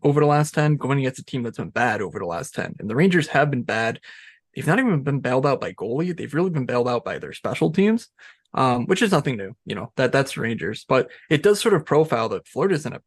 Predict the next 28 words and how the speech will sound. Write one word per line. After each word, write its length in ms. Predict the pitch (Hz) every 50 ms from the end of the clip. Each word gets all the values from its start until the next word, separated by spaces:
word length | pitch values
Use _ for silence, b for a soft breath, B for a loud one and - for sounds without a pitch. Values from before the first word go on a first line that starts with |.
| _ -
pretty 320 | - - 160 226 214 -
decent 420 | - - 120 135 143 - - -
spot 320 | - - 120 117 120 - -
here. 280 | 113 - - - - - B B B B B B _ - -
Um, 540 | 113 113 104 101 98 95 98 101 107 - - _ _ _ _ _ _ _ _ _ _ _ - - - -
and 340 | - 175 156 147 139 131 127
when 140 | 135 143 143
you 100 | 143 143
compare 640 | - - 139 127 - 156 151 147 139 135 131 120 - _ _ -
Florida's 480 | - - 175 180 175 160 143 131 127
prices 600 | - - 131 127 127 123 - 117 113 117 - - -
to 220 | - 131 127 120
the 100 | 117 120
prices 480 | - - 135 120 117 117 - - 113 -
of, 260 | 110 101 87 - -
you 80 | 123
know, 140 | 113 - - -
Toronto, 640 | - - 135 123 127 127 127 123 123 120 120 117 123 123 B B B B B _
uh, 300 | - - 120 117 120 117
facing 460 | 107 - - - 139 131 123 - 120 120
Columbus, 760 | - 139 143 151 151 127 120 120 139 151 - - - - _ -
um, 480 | - 113 113 107 104 107 107 110 117 - B B B B B B B B _ _ _ 226 - -
you, 200 | 143 131 123 123
we 120 | 127 123
compare 400 | - - - 143 135 143 139 131
that 240 | 131 131 127 - -
to 340 | - - 127 123 120 120 113
Dallas 640 | - 120 123 131 131 135 135 135 135 - - -